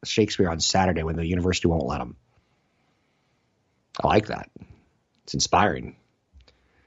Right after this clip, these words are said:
But space doesn't really do it for me. Sunday's mission caps a long series of daring adventures by Branson.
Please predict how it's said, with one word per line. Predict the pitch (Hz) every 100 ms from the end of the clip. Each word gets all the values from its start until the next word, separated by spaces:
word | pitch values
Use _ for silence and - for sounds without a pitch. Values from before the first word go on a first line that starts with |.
| _ _ _ _ _
But | -
space | 135 196 208
doesn't | - 180
really | 170 160
do | 160
it | -
for | 87
me. | 82 - - _ _ _ -
Sunday's | 127 123 117 104
mission | 117 113
caps | 107 117 113
a | 101
long | 101 110
series | 104 117 98
of | 90
daring | 98 107
adventures | 98 87 87 98 95 -
by | - 87 87
Branson. | 87 87 - 101